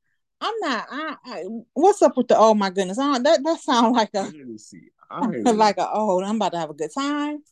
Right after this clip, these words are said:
Speaker 1: Uh, "Oh, my goodness." What kind of "Oh, my goodness" was
Speaker 2: Oh,
Speaker 1: that?
Speaker 2: this is like, uh, for me, it's the "Oh, my goodness," like, Fantasy Island, like, the T V show?
Speaker 1: <laughs>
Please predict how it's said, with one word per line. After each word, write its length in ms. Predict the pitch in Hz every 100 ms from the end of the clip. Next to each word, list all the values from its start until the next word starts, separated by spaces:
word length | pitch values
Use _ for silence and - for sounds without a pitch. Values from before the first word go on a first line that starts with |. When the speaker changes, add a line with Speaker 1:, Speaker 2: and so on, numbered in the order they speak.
| _ _ _ _ _ _
Speaker 1:
Uh, 280 | 208 208 190 175
"Oh, 160 | 226
my 160 | 226 220
goodness." 420 | 240 226 226 226
What 160 | 226 226
kind 140 | 208
of 60 | 170
"Oh, 100 | 175
my 180 | 160 143
goodness" 360 | 160 147 143
was 140 | - 139
Speaker 2:
Oh, 160 | 156 156
Speaker 1:
that? 100 | 147
Speaker 2:
this 240 | 208 -
is 120 | 160
like, 300 | 139 123 117 104 - -
uh, 60 | - - -
for 120 | -
me, 360 | 147 202 202 117
it's 120 | 127
the 80 | -
"Oh, 160 | 127 131
my 180 | 135 123
goodness," 380 | 135 131 120
like, 240 | 123 113 -
Fantasy 320 | 143 135 139
Island, 460 | 92 139 139 123 123
like, 240 | 120 117 - _ -
the 160 | 104
T 220 | 104 147
V 180 | 151 190
show? 320 | 196 262 285 - _ _ _
Speaker 1:
<laughs> 40 | -